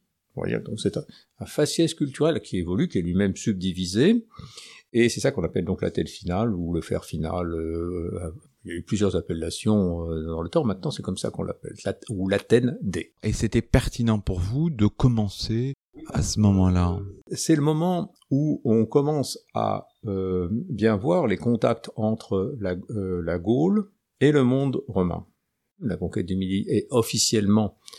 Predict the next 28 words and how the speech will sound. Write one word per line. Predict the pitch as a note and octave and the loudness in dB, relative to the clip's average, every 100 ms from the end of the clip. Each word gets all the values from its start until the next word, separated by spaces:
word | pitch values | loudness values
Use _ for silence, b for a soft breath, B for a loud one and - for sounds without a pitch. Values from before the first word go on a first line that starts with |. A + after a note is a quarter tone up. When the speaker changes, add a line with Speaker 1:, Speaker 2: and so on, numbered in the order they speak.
| B B B | B B B
Speaker 1:
euh, | F#2+ F#2+ | -2 0
achevée | A2+ G2 B2+ G2 A2 - | 0 2 2 4 4 2
en | G2 F2+ | -2 -2
cent | - G2+ | 0 0
vingt | E2+ E2 G2 | 0 0 0
et | |
un, | A2+ G#3+ G#3 _ _ _ A#2+ | 4 4 2 _ _ _ 2
euh, | F2+ F2 | 2 4
avant | D#2+ E2+ | 2 0
Jésus-Christ, | E2+ E2+ G#2+ - A3 - _ _ B B B B B B | 0 -2 0 4 2 2 _ _ B B B B B B
mais | A2 B2 C#3+ | 2 4 4
en | G#2+ | -2
réalité, | F#2+ G2+ F#2+ - E3+ G3 | -4 -2 -4 0 2 2
les | G#2 F#2+ | 2 -4
contacts, | F#2+ G#2+ G2+ C3+ A#2+ - - - _ A3+ | -6 -6 0 0 0 -4 -18 -18 _ -4
euh, | G2+ F#2 F2+ E2+ E2+ E2 | -2 0 0 -2 -2 -4
directs, | E2 A2+ C3 C3+ - _ _ - | -2 0 0 -2 -6 _ _ -6
et, | G#2 G2 | -4 -2
et | F#2 | -2
pas | - | 2
uniquement | A#2+ G2+ G2 B2+ | 4 4 2 2
des, | G2+ F#2 | 2 2
des | F2 F2 | 0 0
contacts | G2 G2+ - | 2 0 0
belliqueux | G2 F#2+ G#2 A2 - B2+ G#2 b b b b b _ | 2 4 4 2 2 2 2 b b b b b _
entre | A2+ A2 - G#2 G2 | -2 -2 0 0 0
les | A2 G2+ | 0 0
Romains | G2 G2+ G2 F2 | 0 0 -2 -6